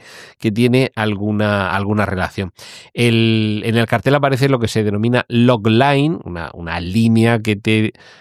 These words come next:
que te, que te indica un poco, eh, qué es lo que te tiene que llamar la ta-, la atención de un producto, de un servicio, de algo que se está anunciando. Y en este caso, en esta película, el, el, el claim, esa llamada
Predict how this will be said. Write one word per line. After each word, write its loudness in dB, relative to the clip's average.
que -6
te, 0
que 0
te 0
indica 0
un -4
poco, -2
eh, -6
qué 0
es 2
lo 4
que 2
te 0
tiene 2
que 0
llamar 0
la 0
ta-, -2
la 2
atención 0
de -6
un -6
producto, 0
de 0
un 0
servicio, 2
de -2
algo -4
que -6
se -8
está -6
anunciando. 0
Y -2
en 4
este 0
caso, -2
en -10
esta -4
película, 0
el, -6
el, -12
el -12
claim, 2
esa 0
llamada 0